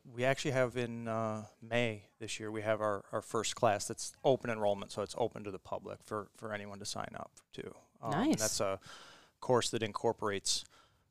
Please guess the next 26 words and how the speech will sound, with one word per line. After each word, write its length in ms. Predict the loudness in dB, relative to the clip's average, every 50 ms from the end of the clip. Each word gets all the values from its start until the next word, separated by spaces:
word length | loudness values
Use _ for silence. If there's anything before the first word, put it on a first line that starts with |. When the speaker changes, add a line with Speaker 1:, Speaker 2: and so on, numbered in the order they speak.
| _ 0
Speaker 1:
uh, 300 | 4 4 6 4 4 2
defensive 520 | 0 0 2 4 4 4 4 2 -2 0
firearms 640 | 2 4 4 4 4 4 2 2 0 -2 -4 -4
work 300 | 0 2 2 2 0 -2 -8 -20 -20 -16
with 600 | -8 -4 0 0 0 0 -2 -4 -10 -12 -14 -16 _ _
hand-to-hand 500 | -8 -4 -2 -2 -2 -2 -4 -6 -6 -6
self-defense. 640 | -6 -8 -10 -10 -12 -14 -14 -14 -14 -14 -14 -16 -18 -18 -20 -20 _ _ _ -20 -20 -18 -14
Speaker 2:
Okay. 140 | -10 -4 -2
Speaker 1:
Um, 500 | 0 0 2 0 -2 -2 -4 -8 -12 -14 _ _ _ -6 -6 -6 -8 -12 _ -10
most 360 | -2 2 2 4 4 2 0
of 60 | 2
our 120 | 2 2 2
courses 520 | 2 2 0 0 0 -2 -4 -4 -4 0
are 400 | 2 2 2 2 2 0 -2 -4 -8 -14 -10
generally 280 | -4 -2 -2 0 0 0
about 200 | 2 2 2 2
eight 140 | 2 2 4
hours 320 | 2 2 2 0 -4 -4
in 100 | -6 -6 -4
length, 420 | -4 -4 -4 -8 -12 -18 -20 -20 _ _ _ _ -10
um, 480 | -6 -4 -2 -4 -4 -6 -10 -16 -20 -20 _ _ _ -12
in, 160 | -12 -12 -10 -10
in 180 | -12 -10 -6
that 200 | -4 -4 -2 -2
space. 580 | -2 -2 -2 -2 -2 -2 -2 -2 -4 -4 -6 -8 -6 -4
Um, 400 | -2 -2 -2 -2 -4 -8 -14